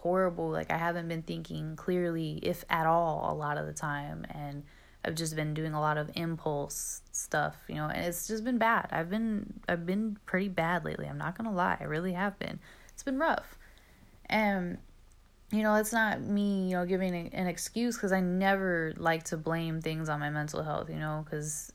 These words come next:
I, I just don't want to. You know, I like to own up to it. And I did. I owned up, you know, I'm like, "Look, I'm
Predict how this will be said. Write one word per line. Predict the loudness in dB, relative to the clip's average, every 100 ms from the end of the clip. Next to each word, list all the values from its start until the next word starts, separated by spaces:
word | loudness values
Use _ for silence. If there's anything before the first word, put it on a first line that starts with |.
| -4
I, | -2 -2 -4 -4
I | -4
just | -2 2
don't | 4 6
want | 4 2
to. | -4 -6 -10 -12 -6
You |
know, | -2
I | 0 0
like | 0 0
to | 0
own | 0 2
up | 0 -2
to | -6
it. | -2 -2
And | -2 -4 -6 -12 -20 -20 -20 -16 2
I | 4
did. | 6 6 6
I | 6
owned | 6 6
up, | 4 4
you | 0
know, |
I'm | 0 -2
like, | -2
"Look, | -2 0 2
I'm | 0 0 -6